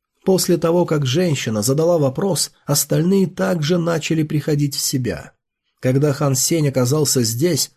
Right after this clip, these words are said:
он был довольно слабым, но теперь, неожиданно, сила юноши значительно возросла. Скорее всего, причина такого изменения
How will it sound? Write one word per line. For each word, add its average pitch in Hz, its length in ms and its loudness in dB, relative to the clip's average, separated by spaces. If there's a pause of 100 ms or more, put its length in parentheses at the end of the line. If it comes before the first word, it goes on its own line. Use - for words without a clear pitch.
(120)
он 185 240 2
был 180 200 4
довольно 165 420 0
слабым, 151 640 -2 (200)
но 120 100 0
теперь, 139 400 0
неожиданно, 107 800 -2 (180)
сила 190 400 0
юноши 185 720 0 (100)
значительно 170 760 0
возросла. 147 800 -2 (380)
Скорее 131 420 2
всего, 127 380 0
причина 131 440 -2
такого 139 380 0
изменения 120 800 0